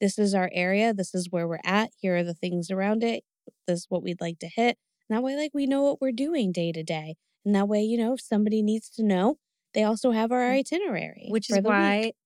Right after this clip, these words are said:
Speaker 2: this was probably such a disorienting time for the girls because they were normally very planned
Speaker 1: Mm.
Speaker 2: and they had an extremely structured itinerary. The people did know what they were doing, but it included go to the daycare, work all day, go to Spanish class, come home. And then that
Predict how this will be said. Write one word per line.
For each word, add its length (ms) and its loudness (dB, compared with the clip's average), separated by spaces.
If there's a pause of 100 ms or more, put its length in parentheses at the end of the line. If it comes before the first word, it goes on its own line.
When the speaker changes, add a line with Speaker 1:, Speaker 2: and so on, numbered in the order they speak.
(140)
Speaker 2:
this 160 0 (100)
was 100 -4
probably 460 -4 (160)
such 220 -4
a 140 0 (160)
disorienting 1000 -4 (260)
time 320 -4
for 160 -4
the 120 -2
girls 340 0
because 400 -2
they 160 4
were 380 2
normally 540 4
very 500 4
planned 480 -10 (120)
Speaker 1:
Mm. 240 0
Speaker 2:
and 100 6
they 80 8
had 220 6
an 80 6
extremely 540 4
structured 460 -2
itinerary. 600 -4
The 100 0
people 280 2
did 300 2
know 160 4
what 180 -6
they 140 -4
were 120 -6
doing, 400 -8
but 140 -4
it 80 0
included 580 4 (280)
go 180 4
to 60 2
the 120 2
daycare, 560 4
work 280 4
all 160 6
day, 340 6
go 180 0
to 60 -2
Spanish 340 2
class, 300 4
come 280 6
home. 340 4
And 260 -4
then 300 0
that 220 -4